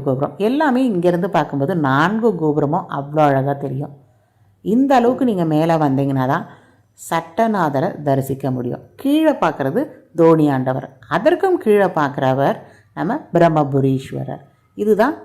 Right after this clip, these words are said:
கிழக்கு கோபுரம் நம்ம பார்க்குறது. நம்ம வந்தது பார்த்திங்கன்னா தெற்கு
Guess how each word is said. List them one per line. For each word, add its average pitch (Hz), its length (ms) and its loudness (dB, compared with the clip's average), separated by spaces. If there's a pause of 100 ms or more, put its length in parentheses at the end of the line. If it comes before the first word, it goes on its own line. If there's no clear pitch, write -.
(120)
கிழக்கு 214 380 2 (140)
கோபுரம் 143 440 -2
நம்ம 147 140 -2 (160)
பார்க்குறது. 131 420 -6 (480)
நம்ம 349 260 4 (100)
வந்தது 294 280 4 (140)
பார்த்திங்கன்னா 160 420 -2 (220)
தெற்கு 220 320 2